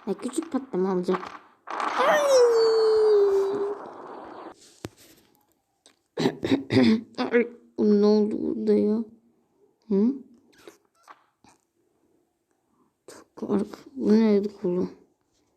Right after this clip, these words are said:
Lan! Lan, nasıl ölmüşler lan bunlar?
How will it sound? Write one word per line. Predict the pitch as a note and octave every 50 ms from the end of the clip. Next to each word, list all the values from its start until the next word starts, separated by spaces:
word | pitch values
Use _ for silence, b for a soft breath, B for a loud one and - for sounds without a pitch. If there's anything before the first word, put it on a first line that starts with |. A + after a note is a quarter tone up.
| _ _ _ _ _ _ _ _ _ _ _ _ _ _ - _ - - _ _ _ _ _ _ _ _ - -
Lan! | - G3+ A#3 C#4 D#4+ F4+ F#4+ F#4 - B B B B B B B B B B B B B _ _ _ _ - A#3+
Lan, | B3+ C4+ B3 G#3+
nasıl | A3 B3 A#3+ - - F4+
ölmüşler | F4+ F4 E4+ E4+ E4 D#4+ - - C#4
lan | C4+ B3 B3+ C#4+ D#4 D#4 D4
bunlar? | C4+ B3+ C#4 D4